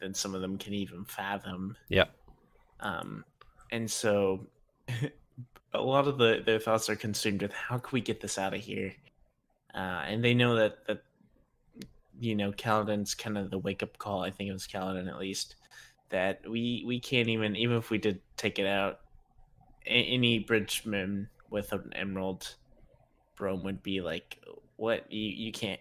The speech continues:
Speaker 1: there's no way you have that, you know, like, that, that's, what'd you do?" <laughs>
Speaker 2: Right.
Speaker 1: Um, <laughs> and stuff. And so, so they don't try to take that, but they do find this kinda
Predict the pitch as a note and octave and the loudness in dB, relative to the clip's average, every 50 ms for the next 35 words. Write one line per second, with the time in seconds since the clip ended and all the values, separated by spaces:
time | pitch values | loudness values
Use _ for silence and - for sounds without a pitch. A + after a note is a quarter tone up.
0 | _ - - A#2+ - - B2+ A#2+ A2 G#2 G2 F#2+ G2 G2+ - F#2+ F#2+ F#2 D#2 F#2+ | _ -10 -6 -4 0 2 4 4 4 6 4 4 4 2 0 -2 -4 -2 -2 -2
1 | F#2 F2+ F2+ G2+ G2+ G2 F#2+ G2 F#2+ G2 G2+ G#2 - G2+ G2+ G2+ - F#2+ F#2+ - | -2 -2 -2 -4 -4 -4 -4 -4 -4 -4 -4 -2 -2 -2 -2 -2 -4 -4 -4 -4
2 | - - - - - - - - A2 A2+ G2+ - G#2 G2 - G2 F2+ F#2 G2 - | -8 -12 -12 -14 -18 -14 -8 -2 -2 -2 -2 -2 -4 -2 0 0 0 0 0 0
3 | - - - - - - - - - G#2 G#2 G2 F#2 G2+ G#2+ G2+ F#2 F#2+ F#2 - | 0 -2 -2 -2 -8 -14 -8 2 8 10 12 12 12 10 8 4 0 -2 -6 -10
4 | - - - _ - - - _ _ - - - _ _ _ _ _ _ - _ | -12 -20 -20 _ -20 -20 -20 _ _ -20 -20 -20 _ _ _ _ _ _ -20 _
5 | _ _ - D3 E3 D#3 D3 - - - A#2+ A2+ - - - - A2+ G#2 G#2 - | _ _ -2 0 2 2 2 0 2 0 0 0 0 -2 4 6 6 6 4 2
6 | - A2 A2 G#2+ - - - A2 G#2+ G#2 G2+ F#2+ - - - - A#2+ G#2+ A#2 A2+ | -2 -4 -4 -2 -2 2 4 6 6 6 6 4 0 -2 -4 -4 -2 0 2 6
7 | B2+ C3+ C#3+ C3 - - C#3 B2 A#2+ - B2+ A2 - - G#2+ G#2 G2+ G2+ G2+ A2+ | 6 6 6 4 4 6 6 6 6 2 -2 -4 -4 -2 0 0 0 0 -2 -4
8 | G#2 - A2+ A2 - C#3+ D#3 D#3 - D#3+ D#3 C#3+ B2 A#2 A#2+ - - - B2+ A2+ | -2 -2 -2 0 2 0 0 2 4 4 4 4 2 2 0 -2 -2 0 0 2
9 | G#2 G2+ G2 - | 2 0 -2 -4